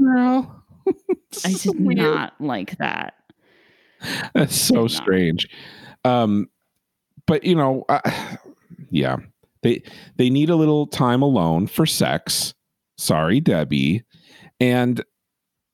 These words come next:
Speaker 1: you know, far worse, far worse than the idea of Colt and Jess having sex is, uh, Colt in a Brazilian swimsuit.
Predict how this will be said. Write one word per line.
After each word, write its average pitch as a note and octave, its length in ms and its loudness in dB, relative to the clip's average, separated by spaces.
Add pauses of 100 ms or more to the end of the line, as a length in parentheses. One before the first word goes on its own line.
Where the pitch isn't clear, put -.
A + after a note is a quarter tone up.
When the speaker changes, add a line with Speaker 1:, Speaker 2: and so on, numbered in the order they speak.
(140)
Speaker 1:
you D3+ 120 4
know, G#2+ 260 0
far F3 480 0
worse, B2 680 0 (200)
far D3 440 0
worse F#2 640 -2
than F#2+ 460 0 (400)
the G2+ 140 2
idea G2 440 2
of E2+ 460 0
Colt F2 520 0 (480)
and F2 180 2
Jess F#2+ 320 0
having E2 360 -2
sex - 600 -2
is, E2+ 380 0 (380)
uh, E2 180 0 (120)
Colt D3 300 0
in A#2+ 100 2
a G2+ 60 2
Brazilian F#2+ 580 2
swimsuit. - 760 -2